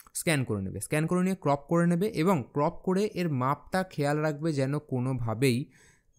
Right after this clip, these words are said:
দশ কেবির নিচে না হয় আর কুড়ি কেবির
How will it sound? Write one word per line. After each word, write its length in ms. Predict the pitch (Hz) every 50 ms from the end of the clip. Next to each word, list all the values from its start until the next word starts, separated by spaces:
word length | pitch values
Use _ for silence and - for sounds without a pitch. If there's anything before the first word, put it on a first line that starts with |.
| 120 120 117
দশ 260 | 113 147 151 170 180 - -
কেবির 440 | - 208 196 180 202 214 202 180 175
নিচে 380 | 160 143 143 139 - 185 185
না 140 | 185 180 180 180
হয় 260 | 180 185 185 190 208 220 - _ _ _ _ _ _ _ _ _ -
আর 220 | - 123 120 120 120 117 - _ _ _
কুড়ি 340 | - - 170 165 180 196 208
কেবির 460 | 196 - 175 156 151 160 165 147 143